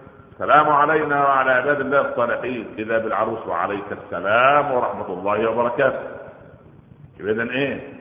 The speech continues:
تسمع وإيه؟ فلما كشفت عن وجهها إذا هي كفلقة القمر،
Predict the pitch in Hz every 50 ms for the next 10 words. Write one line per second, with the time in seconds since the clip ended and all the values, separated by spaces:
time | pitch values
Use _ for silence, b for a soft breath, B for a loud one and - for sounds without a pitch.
0 | - - - - - - - - - - - 113 127 - - 147 143 123 120 113
1 | 113 131 143 143 120 - - - - - - - - - - - - - - -
2 | - - - - - - - - - - - - 80 85 98 110 110 110 107 110
3 | 127 123 - - 120 - 101 - - 85 98 101 98 98 95 95 - 117 110 107
4 | 92 85 85 - - 110 113 104 101 98 95 101 110 107 98 - - 90 - -
5 | - 110 - - - 82 76 - 82 - - - 110 104 92 78 -